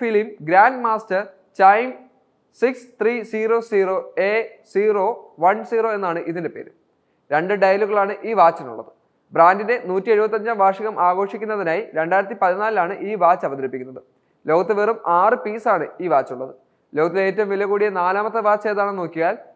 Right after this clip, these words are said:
ബ്രിഗറ്റ് ഗ്രാൻഡിന്റെ കമ്പനി നിർമ്മിച്ച മേരി അന്റോർനെറ്റ്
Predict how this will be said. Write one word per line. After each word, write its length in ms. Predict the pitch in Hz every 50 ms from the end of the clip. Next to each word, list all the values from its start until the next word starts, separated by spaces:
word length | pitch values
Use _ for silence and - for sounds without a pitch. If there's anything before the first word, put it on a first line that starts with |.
| _ _ - -
ബ്രിഗറ്റ് 380 | 185 220 226 247 269 220 - - 185
ഗ്രാൻഡിന്റെ 420 | 214 214 208 190 190 165 156 170 170 - 185
കമ്പനി 260 | 175 175 196 214 220 202
നിർമ്മിച്ച 320 | 190 175 165 160 143 - 165 170 190 - _ _ - 156
മേരി 320 | 180 196 214 226 240 254 254 - 247 - - _ - 170
അന്റോർനെറ്റ് 560 | 185 190 185 226 233 233 214 190 196 196 -